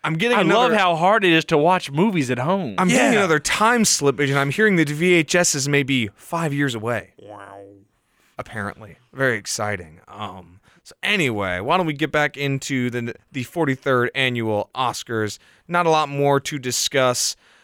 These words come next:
Speaker 1: except for also Airport made a hundred and twenty-eight million dollars.
Speaker 3: Oh, it,
Speaker 1: At,
Speaker 3: it,
Speaker 1: at
Speaker 3: it is a very profitable movie.
Speaker 1: Yes, it is.
Speaker 3: They,
Speaker 1: On just a
Speaker 3: they,
Speaker 1: ten million dollar
Speaker 3: they might
Speaker 1: budget.
Speaker 3: make quite a few more.
Speaker 1: I, I have a
Speaker 2: I
Speaker 1: feeling
Speaker 2: think you're thinking of a different movie called Airplane.
Speaker 3: I am
Speaker 1: No,
Speaker 3: not.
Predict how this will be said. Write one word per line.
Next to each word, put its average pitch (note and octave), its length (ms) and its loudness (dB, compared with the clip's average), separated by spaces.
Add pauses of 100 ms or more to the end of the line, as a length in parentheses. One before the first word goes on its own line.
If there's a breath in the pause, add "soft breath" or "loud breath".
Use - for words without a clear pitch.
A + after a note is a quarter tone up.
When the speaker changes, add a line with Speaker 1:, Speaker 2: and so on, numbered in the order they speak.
(300 soft breath)
Speaker 1:
except G#3 240 -2
for C#3 100 0
also F3 300 0
Airport G3+ 300 0
made C#3 120 2
a A#2 60 2
hundred B3+ 380 -4
and D#3 100 -4
twenty-eight D#3+ 460 -4
million B2+ 420 0
dollars. C3 640 -2
Speaker 3:
Oh, F3+ 180 4
it, - 140 0
Speaker 1:
At, D3 160 0
Speaker 3:
it, F#3+ 120 2
Speaker 1:
at D3+ 120 0
Speaker 3:
it E3 120 -2
is D3+ 240 2
a A#2+ 60 -6
very B2 280 0
profitable G#2+ 580 -2
movie. G#2+ 80 -6
Speaker 1:
Yes, - 180 0
it D3 80 -4
is. C#3+ 180 2
Speaker 3:
They, - 100 -12
Speaker 1:
On D#3+ 260 2
just F#3 100 4
a G3 60 2
Speaker 3:
they, F3 60 -2
Speaker 1:
ten F3+ 200 0
million D#3 200 2
dollar C3 120 2
Speaker 3:
they G3 60 4
might A#3 60 0
Speaker 1:
budget. C#3+ 200 2
Speaker 3:
make F3 140 -2
quite C#3+ 240 -2
a A#2 40 -4
few C3 220 -2
more. A#2 300 0 (100)
Speaker 1:
I, D#3 60 -4
I C#3+ 400 0
have E3+ 100 -2
a D#3 160 -2
Speaker 2:
I D#3+ 80 -2
Speaker 1:
feeling B3 160 2
Speaker 2:
think F3 80 2
you're D#3+ 100 0
thinking C3+ 300 -2
of A#2+ 140 0
a A#2 60 2
different C3+ 340 -4
movie B2 180 0
called A#2 300 0
Airplane. B2 580 -4
Speaker 3:
I D#3 160 0
am D#3 140 0
Speaker 1:
No, E3 260 2
Speaker 3:
not. E3+ 40 4